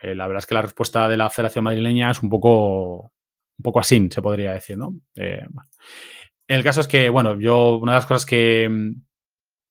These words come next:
que le he preguntado a algunas de las, de las mujeres con las que he hablado es, bueno, pues, ¿y ahora, ahora qué, no? Eh,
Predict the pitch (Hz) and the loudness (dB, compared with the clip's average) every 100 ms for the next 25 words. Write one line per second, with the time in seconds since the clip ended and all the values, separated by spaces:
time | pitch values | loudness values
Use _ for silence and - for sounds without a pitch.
0 | _ - 120 113 113 110 139 117 101 104 | _ -4 -2 0 -2 2 4 4 0 -4
1 | 107 107 107 104 107 107 - 120 104 101 | -4 -4 -2 0 -2 -4 -10 -12 -10 -10
2 | 101 101 101 113 117 - 110 - 110 117 | -8 -8 -10 -8 -8 -6 -8 -4 -2 0
3 | 123 110 107 - 98 98 92 - 196 - | -2 -4 -8 -10 -8 -8 -8 -12 -20 -20
4 | _ _ _ _ _ _ _ - 107 98 | _ _ _ _ _ _ _ -8 -6 -2
5 | 113 101 196 - 107 98 92 92 | -2 -2 -8 -12 -10 -10 -10 -12